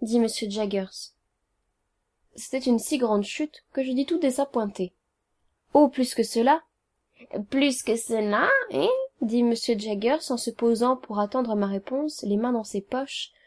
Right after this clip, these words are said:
la tête de côté et les yeux fixés sur le mur qui était derrière moi. « Combien de plus ? » «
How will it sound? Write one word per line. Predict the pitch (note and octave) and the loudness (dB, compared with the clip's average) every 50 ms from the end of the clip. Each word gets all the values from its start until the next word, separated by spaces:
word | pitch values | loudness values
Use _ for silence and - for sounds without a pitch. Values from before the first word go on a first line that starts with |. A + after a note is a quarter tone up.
| _ _ _ _ - | _ _ _ _ 0
la | A#3+ B3 | 0 2
tête | B3 D#4 D#4 D#4 - _ - | 6 6 6 6 4 _ -4
de | A#3+ | -4
côté | A#3 - C4 B3+ - - D4 C#4+ D4 - _ | -2 0 -2 -2 -2 0 -2 -2 -2 -4 _
et | - A#3 | 0 2
les | A#3 A3+ G#3+ A3 | 2 2 2 0
yeux | A3+ | -2
fixés | G#3+ - B3+ B3+ - - C#4 C4 | -2 -4 -8 -8 -4 -4 -4 -4
sur | B3+ - B3 A3+ | -4 -6 -6 -4
le | G#3+ G#3 | -2 -2
mur | G#3 G#3+ A3 A#3+ C4 C4 - | -2 0 0 0 0 -2 -4
qui | - - | -6 -6
était | A#3 A#3 G#3+ | -2 0 0
derrière | G#3+ A3 A3 A3 G#3 G#3 | 0 0 -2 -2 -6 -4
moi. « | G#3+ A3 A#3 B3+ - _ _ _ _ _ _ _ _ _ _ _ _ - - - - _ | -2 0 0 0 -2 _ _ _ _ _ _ _ _ _ _ _ _ -16 -14 -14 -14 _
Combien | - - F#4+ F#4+ F4+ F4 F4+ F4+ E4 | 4 8 12 12 12 12 12 10 10
de | D4+ A#3 A#3 | 10 8 6
plus ? » « | G#3+ - A#3+ A#3 A3+ G#3 F#3+ F3+ - - - - - - | 4 2 0 2 4 4 2 0 -2 -8 -12 -12 -14 -16